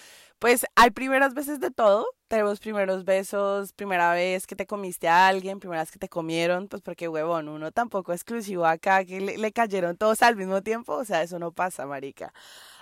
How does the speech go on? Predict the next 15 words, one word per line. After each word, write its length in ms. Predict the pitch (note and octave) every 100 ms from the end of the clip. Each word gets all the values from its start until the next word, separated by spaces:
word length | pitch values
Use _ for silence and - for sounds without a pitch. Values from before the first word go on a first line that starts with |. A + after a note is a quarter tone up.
| _
Am, 440 | - A3+ G#3+ F#3 D3+ _ - _ _
pero 460 | B3 B3+ A#3+ A#3 - _ _
mi 180 | G#3+ B3
pre-, 280 | A3 B3+ A#3+ -
bueno, 400 | A3 G#3+ E3+ C#3+ _ _
mi 120 | G#3+
pregunta 560 | A#3 A#3 A3 G#3+ G#3+ A#3+
es, 420 | G#3 - - - _
Pau, 400 | A3 A3+ F3+ C#3 _ _ _
¿cómo 180 | - G#3+
fue 140 | G#3+ B3+
tu 100 | C4
primer 300 | D#4 D4+ G3+
beso, 360 | G3+ A3+ F3+
huevón? 540 | D#3 D3+ D3+ D3+ D#3